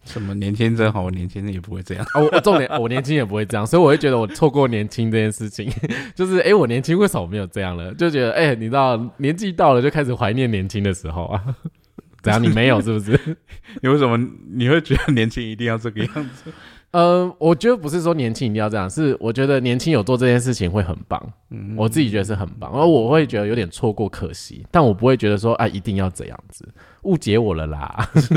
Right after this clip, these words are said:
Speaker 2: <laughs> 对，然后这，这是我第一天看到，我觉得非常开心跟感动的事情。然后第二个就是，我在第二天就是听了一团我自己，哎，我私心在这个频道推这个团可以吗？但是他这个团就是比较，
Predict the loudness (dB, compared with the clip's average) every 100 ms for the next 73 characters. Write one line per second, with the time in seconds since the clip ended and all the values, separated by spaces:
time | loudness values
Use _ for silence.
0 | 4 2 -8 -8 -8 -6 -4 -2 -4 -8
1 | -4 -2 0 0 2 4 4 0 -12 -20
2 | 0 2 4 2 0 0 0 -2 0 0
3 | -2 -2 -2 2 2 2 2 0 0 0
4 | -2 -2 -4 -4 -4 -4 -6 -8 -8 -12
5 | -12 -14 -14 -14 -10 0 4 6 4 0
6 | -10 _ _ _ _ _ _ _ _ 0
7 | 4 4 2 2 0 0 2 2 2 -2
8 | -12 -20 -20 -20 -20 -20 -20 -10 0 2
9 | 4 4 4 2 2 0 0 0 0 -2
10 | -4 -4 -4 -6 -4 0 2 0 -2 0
11 | 2 4 2 2 0 0 2 2 0 -8
12 | -4 -2 -2 -4 -6 -12 -14 -14 -14 -14
13 | -14 -4 0 4 4 4 4 2 -2 -2
14 | -4 -6 -6 -2 2 2 0